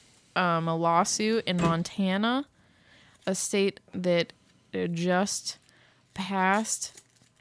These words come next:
an adult use market initiative. Um, so there was an opposition lawsuit that got filed there. There are now two more opposition lawsuits.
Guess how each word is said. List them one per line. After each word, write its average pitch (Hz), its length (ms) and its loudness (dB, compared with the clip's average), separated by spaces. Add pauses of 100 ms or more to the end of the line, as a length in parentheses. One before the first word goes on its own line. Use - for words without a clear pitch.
(160)
an 185 100 2
adult 185 400 2
use 190 400 -4 (320)
market 185 600 -2
initiative. 214 680 -2 (640)
Um, 170 380 0
so 190 160 -4
there 180 180 2
was 170 460 0 (160)
an 175 160 0
opposition 185 580 0
lawsuit 180 400 0
that 180 100 -2
got 180 200 0
filed 214 400 2
there. 220 260 0 (380)
There 202 180 8
are 208 140 6
now 208 300 0
two 240 320 -2
more 247 360 4
opposition 226 720 0
lawsuits. 202 840 -2